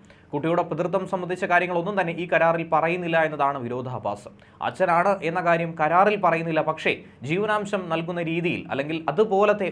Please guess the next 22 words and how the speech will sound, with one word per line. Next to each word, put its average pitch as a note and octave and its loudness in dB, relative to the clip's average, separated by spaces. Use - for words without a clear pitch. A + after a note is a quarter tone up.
ഒരു D#3+ -2
കരാറിൽ E3 2
തന്നെയാണ് D3+ -6
ഇപ്പോൾ C#3+ -4
ഏർപ്പെട്ടിരിക്കുന്നത്. G#2+ -8
പണം D3 -2
കൈമാറിയതിന് E3+ 2
പിന്നാലെയാണ് E3 0
കോടതി D#3+ 0
കേസ് D#3 -2
ഒത്തുതീർപ്പാക്കിയിരിക്കുന്നത്. B2 -6
ഇതോടെ C#3+ -2
തൽക്കാലം E3+ -2
രക്ഷപ്പെട്ടിരിക്കുകയാണ് C#3+ -6
കോടിയേരി B2 -6
പുത്രൻ. - -12
നേതാവിന്റെ E3+ 4
മകൻ F#3 2
ബാർ D#3+ 10
നർത്തകിയായി F#3 2
യുവതിയെ F3+ 0
പ്രണയിച്ച് E3+ -4